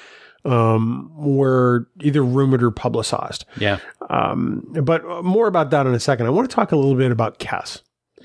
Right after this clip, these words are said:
Speaker 2: Sure.
Speaker 1: Because obviously that, there was a character that was gonna be displaced. You know, you add another series regular, that's a, that's a huge, huge budgetary concern.
Speaker 2: Mm-hmm.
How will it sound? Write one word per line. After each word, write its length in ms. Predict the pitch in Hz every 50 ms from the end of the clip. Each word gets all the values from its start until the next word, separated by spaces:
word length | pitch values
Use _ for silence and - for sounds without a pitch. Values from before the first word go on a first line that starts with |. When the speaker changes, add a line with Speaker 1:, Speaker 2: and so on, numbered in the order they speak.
| _ _ - - -
Speaker 2:
Sure. 280 | - - 220 214 - _ -
Speaker 1:
Because 380 | 135 170 160 - 175 170 156 156
obviously 460 | 160 160 190 185 202 180 160 180 156
that, 180 | 143 151 - - -
there 300 | 151 143 127 120 156 156
was 200 | 156 175 190 170
a 60 | 170
character 400 | - - 165 156 151 147 - 151
that 120 | 139 139
was 140 | 123 131 120
gonna 200 | 113 139 131 135
be 140 | 123 131 131
displaced. 680 | 113 120 117 - - - 110 92 - - - - - - _ _ _ _ _ - - - - - _ _ _
You 80 | 135
know, 80 | 127 123
you 80 | 123 139
add 160 | 135 147 147
another 260 | 143 143 143 139 131
series 460 | - - - 139 135 135 135 131 110
regular, 400 | 117 127 127 120 131 123 123 123
that's 240 | 120 127 143 - -
a, 220 | 143 127 127 120 -
that's 180 | - 151 147 -
a 40 | 135
huge, 920 | - - - - 160 160 156 156 151 151 147 143 139 131 123 - - -
huge 400 | _ - 147 143 143 131 120 113
budgetary 520 | 101 139 135 127 127 123 - 139 127 127 123
concern. 640 | 120 - 120 110 - 139 127 120 113 110 110 104 -
Speaker 2:
Mm-hmm. 380 | 123 120 110 104 110 113 123